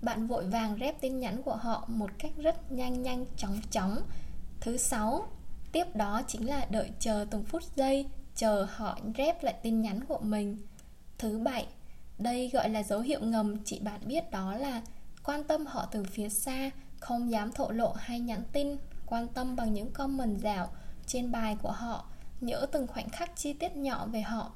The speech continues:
như về sở thích, ước mơ của họ là gì. Kể cả những điều họ chia sẻ, bạn cũng nhớ rất là rõ luôn. Thì đó chính là bảy dấu hiệu bạn thích người ta rồi đó. Nhìn đi nhìn lại, ngó nghiêng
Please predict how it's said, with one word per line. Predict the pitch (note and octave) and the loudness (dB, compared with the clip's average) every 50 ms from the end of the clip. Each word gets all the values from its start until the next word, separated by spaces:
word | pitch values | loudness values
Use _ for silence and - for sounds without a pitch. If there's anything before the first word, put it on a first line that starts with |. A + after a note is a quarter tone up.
| - - | -6 -2
như | A3+ B3 B3+ B3 | -2 0 0 0
về | A#3+ A3+ A3 | 0 -2 -2
sở | G#3+ - - A#3 - - - | -2 -2 -4 -4 -4 -4 -4
thích, | - E4+ F#4+ - - - - | -2 -2 -4 -4 -6 -6 -4
ước | D#4 D#4 - C#4 | -4 -2 -2 0
mơ | B3+ C4+ C4+ C#4 C#4 C#4 C#4 | 2 2 4 4 2 2 0
của | - - G#3 | 0 -2 -2
họ | G#3 A#3 A3 - | 0 0 2 2
là | G#3 G#3 G#3 G#3 G3+ | 2 2 2 0 0
gì. | G#3+ G#3+ G#3 G#3 G#3 G#3 G#3 - - - - - - - - - - - - - - - - - - | 2 2 4 4 2 0 -2 -4 -8 -8 -8 -8 -8 -6 -6 -8 -8 -10 -12 -12 -10 -10 -10 -6 0
Kể | - - - - - | 0 0 0 2 0
cả | G#3+ - | 0 2
những | A3 G#3+ G#3 G#3 C4 C#4 | 2 2 2 0 2 2
điều | C#4 A#3+ | 4 4
họ | A#3 - A#3+ G#3 - - | 2 2 -2 -4 -4 -4
chia | - - C4+ B3+ | -2 0 0 0
sẻ, | C4 - - B3 G#3 - - - - - - - - | 0 0 0 0 0 -2 -2 -6 -10 -12 -14 -12 -6
bạn | - - A3+ - - A3+ | -4 -2 -2 -2 -4 -4
cũng | - G#3 - B3 B3+ | -2 0 0 2 2
nhớ | A#3+ A3+ - A3 C4+ D4+ D4 - | 2 2 2 2 0 2 4 4
rất | F4 F#4 F4+ D#4 | 4 4 4 2
là | C4+ B3 A3 G3 | 0 2 2 2
rõ | F#3+ F#3 F#3+ G3 F#3 G3 A3+ C#4 | 2 2 2 0 -2 -2 -2 0
luôn. | D#4 D#4 D4 C#4 C#4 C4 C4 - - - - - - - - - - - - - - - - - - - | 2 4 4 4 4 4 2 -2 -8 -10 -10 -10 -12 -12 -12 -12 -12 -12 -12 -14 -14 -16 -14 -14 -14 -10
Thì | - - A#3 A3 G#3+ G#3+ G#3 G#3 | -6 -2 0 0 2 2 0 0
đó | G3 F#3+ G3 G3+ G#3+ C4 | 0 0 0 0 -2 -2
chính | - - A#3+ C#4 | -2 -2 0 2
là | D#4+ D#4 C#4+ | 2 2 2
bảy | A#3+ B3+ - - G#3 | 0 -2 -2 0 0
dấu | G#3 G#3+ G#3 A3+ | 0 0 0 0
hiệu | C#4 D4 D4+ D4+ C4 - - - - - - - - - - - | 0 0 2 2 2 2 2 -2 -10 -14 -14 -14 -14 -14 -10 -6
bạn | - G#3+ F#3+ G3+ - | -4 -4 -2 -4 -4
thích | - E4+ E4 - | -6 -6 -4 -2
người | C#4 B3 A3+ | -2 -2 0
ta | A3 A3 A3+ A3+ A3+ A3+ | 0 0 0 0 0 2
rồi | A3+ G#3 G3+ | 2 2 2
đó. | G3 G3+ G3 G3 A3 D4 - - - - - - - - - - - - - - - - - | 0 0 -2 -2 -4 -4 -6 -8 -12 -16 -16 -14 -14 -14 -14 -14 -14 -14 -14 -14 -12 -6 -2
Nhìn | B3 A#3 B3 A3+ A3 G3+ | 0 2 2 2 2 4
đi | B3 C4+ C#4+ C#4+ | 4 2 2 2
nhìn | C#4+ C#4 C4 A3+ A3 | 2 2 2 2 2
lại, | A3+ A3+ A3+ - - - - | 2 0 0 -2 -6 -6 -4
ngó | A3+ A3 G3 F#3+ G#3+ | -2 -2 -2 -2 -2
nghiêng | A#3 C4 C#4 C4+ C#4 C4+ C#4 | -2 0 2 2 2 2 2